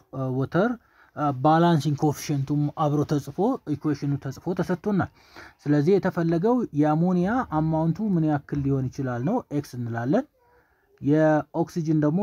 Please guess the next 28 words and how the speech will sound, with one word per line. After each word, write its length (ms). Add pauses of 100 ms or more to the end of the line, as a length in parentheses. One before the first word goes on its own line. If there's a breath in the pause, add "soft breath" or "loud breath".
ጊቭን 320
ነው፣ 140 (380)
መቶ 260
አርባ 220
አምስት 280
ሊትር 280 (280)
ተሰጥቶናል። 640
እሱን 260 (260)
ከኦክሲጅን 880
አናት 320
ላይ 160
እንጽፋለን። 500 (1120 soft breath)
አ፣ 120 (420)
አንድ 320
ሞል፣ 260 (500)
አ፣ 140
ዋን 240
ሞል 180
ኦፍ 120
ኤኒ 200
ጋዝ 280
ሃያ 180
ሁለት 280
ነጥብ 320
አራት 300
ስለሆነ 440 (520)
የአሞኒያ 1000 (100)
ኮፊሽንቱ 540